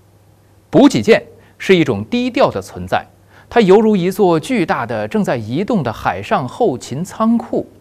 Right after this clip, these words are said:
默默为航母编队提供全程贴身的保障，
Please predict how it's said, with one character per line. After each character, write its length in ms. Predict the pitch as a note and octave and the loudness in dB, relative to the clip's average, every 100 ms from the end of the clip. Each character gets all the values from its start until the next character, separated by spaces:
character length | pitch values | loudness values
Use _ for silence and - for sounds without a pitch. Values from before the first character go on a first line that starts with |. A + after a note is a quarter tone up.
| _ | _
默 240 | D3 F3+ | -4 -2
默 260 | A2 B2 G2 | -2 -2 -2
为 160 | A2+ G2+ | -2 -4
航 240 | - G#2 | -4 -6
母 160 | B2 F#2 | -4 -4
编 180 | A#2 | -4
队 220 | A2+ A2 F2+ | -4 -6 -8
提 220 | - G2+ | -10 -10
供 240 | A#2+ A#2+ | -8 -10
全 420 | A2+ - F#2+ B2+ | -12 -12 -8 -6
程 300 | G#3 - G2 | -6 -6 -8
贴 240 | G#2+ C#3 B2+ | -6 -4 -4
身 180 | C3+ B2 | -2 -4
的 60 | |
保 200 | F#2+ - | -4 -8
障， 220 | - A2+ | -4 -4